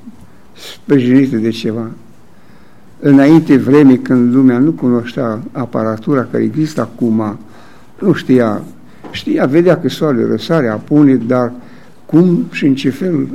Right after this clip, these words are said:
avea loc acest lucru, habar n-aveau. <clears throat> Pământul îl socotea că nu-i rotund, ci o masă dreaptă,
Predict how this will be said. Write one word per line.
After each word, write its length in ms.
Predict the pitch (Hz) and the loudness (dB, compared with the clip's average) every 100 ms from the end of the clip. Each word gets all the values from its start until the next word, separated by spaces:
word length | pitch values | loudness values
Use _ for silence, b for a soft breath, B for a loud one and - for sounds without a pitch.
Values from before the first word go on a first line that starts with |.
| - | -14
avea 320 | 143 127 143 135 | -10 -6 -4 -2
loc 200 | 151 - | -4 -6
acest 320 | - - 143 | -10 -10 -6
lucru, 380 | 160 165 147 - | -6 -6 -10 -8
habar 300 | - 139 143 | -8 -6 -6
n-aveau. 440 | 123 110 110 117 180 - B B B B B - | -6 -8 -8 -10 -16 -20 B B B B B 4
<clears throat> 480 | 226 190 151 - | 8 8 6 0
Pământul 840 | - 139 139 170 170 175 180 180 220 240 - B B - | 2 4 6 6 4 2 2 0 -6 -10 -16 B B 0
îl 140 | 151 | 0
socotea 680 | 147 156 131 120 139 160 165 | 2 0 0 0 0 0 -2
că 360 | 165 143 131 131 | 0 2 4 2
nu-i 220 | 135 175 156 | 2 2 4
rotund, 800 | 113 98 - 135 151 170 170 | 2 0 0 2 4 2 -2
ci 160 | - - 180 | -6 -4 -2
o 120 | 180 | 0
masă 420 | 190 202 139 135 | 0 -2 -2 -4
dreaptă, 680 | 107 117 139 - 185 180 | -4 -4 -6 -6 -4 -4